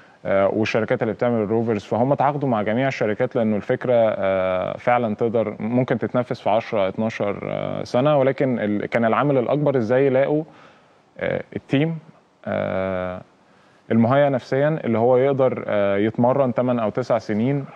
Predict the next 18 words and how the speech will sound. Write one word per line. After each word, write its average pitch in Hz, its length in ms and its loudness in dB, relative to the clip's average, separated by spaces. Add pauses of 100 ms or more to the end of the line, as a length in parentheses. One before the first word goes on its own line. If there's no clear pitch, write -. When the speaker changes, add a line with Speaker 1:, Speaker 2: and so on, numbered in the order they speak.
Speaker 1:
آه، 95 580 0
لأن 107 300 2
دي 127 120 4
أصعب 120 340 -2
حاجة 113 240 -2
في - 100 -4
الميشن، 104 380 -2
إحنا 101 180 -4
بنتكلم 104 520 -2
على 92 180 0
Speaker 2:
إحنا - 220 2
Speaker 1:
حاجة 247 100 2
من 202 80 -6
غير 104 180 -4
عودة. 185 320 -4
Speaker 2:
وأنا 240 400 0
بتكلم 285 380 -2
معاك 254 220 0